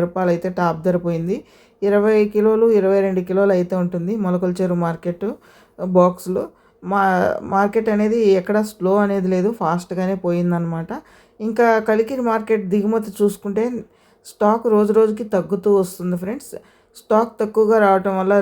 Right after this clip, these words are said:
రేట్లు కూడా బాగా పెరుగుతున్నాయి, క్వాలిటీ కూడా బాగా వస్తుందన్నమాట. నిన్న చూసుకుంటే నాలుగు వందల యాభై రూపాయలు అయితే టాప్ ధర పోయింది. ఇంకా ఈరోజు ధరలు స్టార్ట్ అయితే ఎలా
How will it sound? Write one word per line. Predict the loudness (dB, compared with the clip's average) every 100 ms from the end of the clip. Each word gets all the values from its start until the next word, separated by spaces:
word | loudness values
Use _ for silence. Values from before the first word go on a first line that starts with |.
| 2
రేట్లు | -2 -2 -2
కూడా | 0 0
బాగా | 0 0
పెరుగుతున్నాయి, | 0 -2 -4 -2 -2 -2 -2
క్వాలిటీ | 0 0 2 2 4
కూడా | 4 2 2 2
బాగా | 2 4 0
వస్తుందన్నమాట. | -2 -8 -6 -4 -4 -4 -6 -8 -12 _ _ _ -6
నిన్న | -2 0
చూసుకుంటే | 0 -2 -2 -2 2
నాలుగు | 4 2 2
వందల | 2 2
యాభై | 2 2
రూపాయలు | 0 0 0
అయితే | -2 -4
టాప్ | -4 -4 -2
ధర | -4 -2
పోయింది. | -4 -4 -6 -8 -10 _ _ -8
ఇంకా | 0 0 2
ఈరోజు | 4 4 2 4
ధరలు | 4 4 -2
స్టార్ట్ | -4 -4 -2 0
అయితే | -2 0 0 2
ఎలా | 2